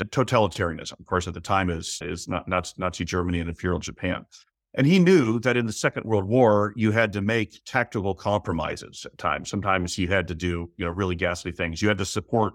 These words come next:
Joseph Stalin in giving million, billions of dollars in aid to the Soviet Union for the greater goal of defeating the most urgent, you know, tier, the most urgent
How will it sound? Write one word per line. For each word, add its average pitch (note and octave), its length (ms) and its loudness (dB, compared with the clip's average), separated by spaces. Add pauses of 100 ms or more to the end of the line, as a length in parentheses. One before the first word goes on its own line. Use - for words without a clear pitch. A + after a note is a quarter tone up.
(140)
Joseph A2+ 380 -2
Stalin G#2 460 2
in F#2+ 120 -4
giving F#2 340 -8
million, A2 300 -4
billions A#2+ 400 0
of F#2 80 -8
dollars G2+ 320 -2
in F#2 100 -4
aid F#2+ 160 -2
to F#2+ 60 -2
the E2+ 60 -4
Soviet F2+ 340 -6
Union F#2 340 -4 (540)
for D#3+ 100 4
the B2 120 2
greater A2 300 2
goal G2+ 300 4
of F#2 120 -2
defeating F#2 680 -4
the G#2 80 -2
most F#2 340 -2
urgent, G2+ 420 2 (320)
you G2 80 -16
know, F2 80 -4
tier, G#2 260 -4
the F2+ 140 -6
most F#2 260 -4
urgent A2+ 380 -2